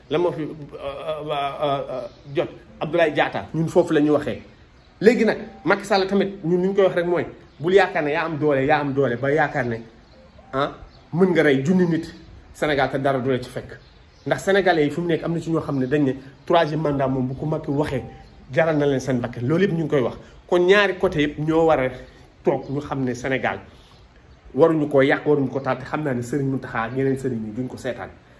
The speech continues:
Macky Sall, Macky Sall fi mu nekk Sonko waxatul dara ci xeex. Am na ay député am, deux mille vingt-quatre ak fi jot. Kon song buy am, Macky Sall mooy song. Ñun foofu la ñu waxee. Voilà, gars yi, lii benn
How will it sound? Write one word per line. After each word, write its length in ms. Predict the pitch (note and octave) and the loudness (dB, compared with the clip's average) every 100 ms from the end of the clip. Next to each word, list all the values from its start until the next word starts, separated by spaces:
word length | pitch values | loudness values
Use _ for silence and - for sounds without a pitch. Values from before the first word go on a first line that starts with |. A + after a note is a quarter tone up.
| - - | -20 -4
Macky 220 | E3 E3 | -4 -2
Sall, 260 | F3+ D3 G2 - - - - | -2 -2 -2 -12 -20 -20 -6
Macky 180 | D3+ D3+ | -6 -4
Sall 220 | D#3 A#2 | -4 -4
fi 80 | - | -4
mu 80 | D#3 | -2
nekk 140 | D3 - | -4 -2
Sonko 260 | D#3 C3+ | -4 0
waxatul 280 | D3 D3 B2 | -2 -2 -4
dara 180 | D3 D3+ | -2 -2
ci 100 | D3 | -4
xeex. 180 | C#3 G#2 - - - - - _ - | -8 -8 -10 -20 -20 -20 -20 _ -6
Am 120 | D#3+ E3+ | -2 2
na 60 | D#3 | 2
ay 120 | D3+ | 2
député 320 | D3 - D#3 | 0 0 0
am, 80 | D3+ - - - - - - - - - - | 0 -6 -18 -20 -20 -20 -20 -20 -20 -20 0
deux 160 | E3+ F#3+ | 6 6
mille 120 | D#3+ | 6
vingt-quatre 360 | D#3+ D3 B2+ | 0 0 -4
ak 100 | C#3+ | -6
fi 100 | - B2 | -8 -8
jot. 120 | - - - | -8 -8 -2
Kon 120 | F3+ | 0
song 320 | G#3+ A#3 G3+ | 4 6 6
buy 160 | F#3 G#3 | 6 6
am, 180 | D#3 C#3+ - - - - - - | 4 -4 -10 -20 -20 -20 -20 -4
Macky 220 | D#3 D3+ | -2 -2
Sall 200 | - B2+ | -2 -2
mooy 180 | A#2 A#2+ | -2 -4
song. 240 | - A2+ - | -4 -8 -6
Ñun 120 | C3+ C3+ | -6 -2
foofu 240 | D#3 C3+ | -2 0
la 60 | C3+ | 0
ñu 100 | C3 | 0
waxee. 220 | B2+ - - - - - | -4 -12 -18 -20 -16 0
Voilà, 220 | D#3 A2 - - - | 0 0 -8 -18 0
gars 160 | D#3+ D#3+ | 2 4
yi, 60 | |
lii 80 | E3+ | 2
benn 200 | E3+ E3 | 2 4